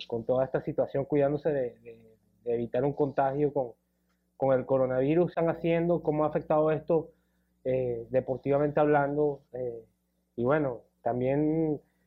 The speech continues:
hay que tener una fortaleza mental. Ustedes siempre cuando dan entrevistas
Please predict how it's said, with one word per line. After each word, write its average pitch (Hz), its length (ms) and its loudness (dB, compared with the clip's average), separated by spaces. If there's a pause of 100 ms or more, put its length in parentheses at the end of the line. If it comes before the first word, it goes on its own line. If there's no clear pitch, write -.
(160)
hay 123 140 2
que 165 80 2
tener 151 240 2
una 156 180 2
fortaleza 147 600 0
mental. 147 460 2
Ustedes 147 300 0
siempre 160 300 0
cuando 147 360 0
dan 135 180 0
entrevistas 151 560 -2